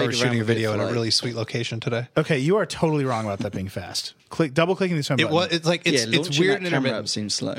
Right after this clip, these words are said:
Speaker 1: It's weird and intermittent. Like, sometimes it's like, whoop, super fast.
Speaker 3: The
Speaker 1: And sometimes
Speaker 3: camera
Speaker 1: it's
Speaker 3: is
Speaker 1: not.
Speaker 3: fast, though.
Speaker 1: Yeah.
Speaker 3: And
Speaker 2: But taking pictures, like, the shutter is quicker, right?
Speaker 3: And that
Speaker 1: Yeah,
Speaker 3: burst
Speaker 1: and you,
Speaker 3: mode
Speaker 1: it does the
Speaker 3: seems
Speaker 1: burst mode
Speaker 3: good.
Speaker 1: thing, and it does the selfie thing where if it detects your face when it's with, with the front-facing camera, you can tap the, um,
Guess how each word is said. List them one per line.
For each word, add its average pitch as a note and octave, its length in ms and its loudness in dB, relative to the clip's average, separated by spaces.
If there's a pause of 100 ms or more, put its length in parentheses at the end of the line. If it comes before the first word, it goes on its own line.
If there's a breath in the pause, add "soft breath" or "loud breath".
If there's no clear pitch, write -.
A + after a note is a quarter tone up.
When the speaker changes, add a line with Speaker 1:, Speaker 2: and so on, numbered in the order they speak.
(120)
Speaker 1:
It's C#3+ 140 -2
weird D3 180 2
and D3+ 100 -4
intermittent. B2 280 -4
Like, G#2+ 140 -4
sometimes D3 380 2
it's C3+ 80 -2
like, A#2+ 160 -2
whoop, F#3+ 240 0
super E3 180 0
fast. B2+ 280 0
Speaker 3:
The D#3 40 2
Speaker 1:
And - 80 -4
sometimes - 180 0
Speaker 3:
camera C#4+ 120 2 (100)
Speaker 1:
it's G#2 80 -4
Speaker 3:
is - 60 -2
Speaker 1:
not. G2+ 160 -4
Speaker 3:
fast, F#2+ 200 -6
though. F#2+ 220 -12
Speaker 1:
Yeah. A#2+ 240 -6 (300)
Speaker 3:
And A2 300 -16
Speaker 2:
But C3 120 2
taking C3 460 0
pictures, - 420 -6
like, - 140 -6
the - 260 -8
shutter - 340 -8
is - 220 -8 (200)
quicker, - 300 -8
right? - 160 -10
Speaker 3:
And C3+ 120 -4
that B2+ 80 -2
Speaker 1:
Yeah, D3+ 140 2
Speaker 3:
burst F3 300 -2
Speaker 1:
and C#3 100 2
you, E3 80 0
Speaker 3:
mode F3 100 0
Speaker 1:
it E3+ 40 -2
does D3 180 2
the - 40 0
Speaker 3:
seems C3+ 60 -2
Speaker 1:
burst A#2 240 0
mode A2+ 160 0
Speaker 3:
good. - 60 -8
Speaker 1:
thing, A2 300 -2
and C3 80 2
it C3 100 0
does D3 200 0
the C#3+ 60 -2
selfie C3+ 400 -2
thing C#3 220 -2
where B2+ 100 0
if - 80 -6
it B2 80 -8
detects - 360 -4
your C3 80 -2
face - 460 -2
when A2+ 140 -2
it's G#2 240 -8
with, A2+ 220 -8
with A#2+ 120 -6
the B2 80 -8
front-facing B2 460 -4
camera, B2+ 260 -4
you A2 140 -6
can A2 140 -8
tap A2 340 -4
the, G#2+ 260 -8
um, G2 320 -8